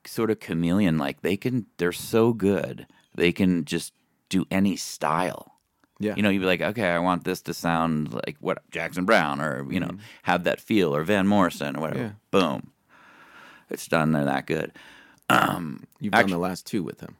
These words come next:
Speaker 1: Done the last two, Lucky Enough, and
Speaker 2: Mm-hmm.
Speaker 1: then Wild Wild Love. And, uh, and Jesse,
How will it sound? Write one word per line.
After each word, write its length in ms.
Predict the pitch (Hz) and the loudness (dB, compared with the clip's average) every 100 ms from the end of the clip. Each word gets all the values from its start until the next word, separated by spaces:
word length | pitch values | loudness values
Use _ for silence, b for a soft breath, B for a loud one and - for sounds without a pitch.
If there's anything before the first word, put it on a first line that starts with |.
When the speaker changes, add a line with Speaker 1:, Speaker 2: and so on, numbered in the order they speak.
| _ - | _ 4
Speaker 1:
Done 200 | 98 82 | 4 6
the 60 | |
last 240 | 78 80 - | 2 0 -2
two, 240 | 90 71 | 0 2
Lucky 300 | 76 78 80 | 0 0 2
Enough, 460 | 76 73 80 - - | 2 2 0 -6 -12
and 120 | 76 73 | -8 -4
Speaker 2:
Mm-hmm. 60 | 73 | -2
Speaker 1:
then 180 | 71 | -2
Wild 220 | 71 69 69 | -2 -2 0
Wild 240 | 69 69 | 0 0
Love. 300 | 73 76 78 - _ _ _ - | 0 -2 -6 -14 _ _ _ -8
And, 240 | 78 73 | -6 -4
uh, 220 | 69 69 - - | -4 -6 -8 -8
and 160 | 82 | -6
Jesse, 640 | 73 101 120 - 98 82 | 2 2 2 0 0 0